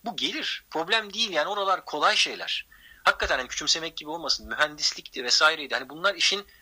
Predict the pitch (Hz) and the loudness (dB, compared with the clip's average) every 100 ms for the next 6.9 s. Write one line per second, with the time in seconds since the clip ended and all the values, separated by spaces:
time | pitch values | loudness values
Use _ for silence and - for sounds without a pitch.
0 | _ - 208 262 254 202 - 135 104 101 | _ -4 2 4 4 6 4 4 -6 -4
1 | 160 202 175 196 202 - - 202 - - | 0 0 2 2 2 4 4 4 4 2
2 | - _ _ _ _ _ _ _ 240 - | 2 _ _ _ _ _ _ _ -2 0
3 | 175 135 120 107 98 151 151 170 180 208 | -2 0 -2 -2 -4 -4 -2 0 0 -2
4 | 180 165 160 151 - 165 151 151 - - | -2 -2 -2 0 0 -2 -6 -2 -2 -2
5 | 175 120 - - _ - - - - - | -4 0 0 0 _ -20 -20 -20 -20 -20
6 | - - 190 233 160 185 190 247 | -10 -4 0 2 4 4 4 2